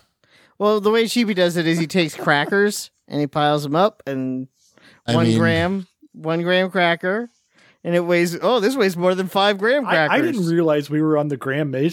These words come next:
Speaker 3: measuring scale
Speaker 2: That's what,
Speaker 3: here.
Speaker 2: but
Speaker 3: I didn't
Speaker 2: my
Speaker 3: know that that's what we were, we were doing.
Speaker 2: yes, you know, table tennis is, like, European and stuff, so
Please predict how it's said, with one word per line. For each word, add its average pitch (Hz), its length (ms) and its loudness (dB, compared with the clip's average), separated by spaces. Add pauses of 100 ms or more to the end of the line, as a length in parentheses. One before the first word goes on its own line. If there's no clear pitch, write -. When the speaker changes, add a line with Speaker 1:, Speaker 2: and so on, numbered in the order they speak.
Speaker 3:
measuring 147 420 -4
scale 117 200 -2
Speaker 2:
That's 127 180 2
what, 151 100 4
Speaker 3:
here. 131 100 -8
Speaker 2:
but 104 100 0
Speaker 3:
I - 20 -2
didn't 107 140 -2
Speaker 2:
my 123 60 6
Speaker 3:
know 135 160 -2
that 127 100 -8
that's 139 180 -8
what 139 120 -6
we 127 40 -6
were, 123 140 -12 (280)
we 143 80 -12
were 131 100 -14
doing. 131 240 -6
Speaker 2:
yes, 107 400 -2
you 139 180 -2
know, 127 140 2 (220)
table 131 220 2
tennis 95 400 0
is, 85 160 -4
like, 85 160 -4
European 87 480 0
and 80 100 -2
stuff, - 280 -6
so - 220 -10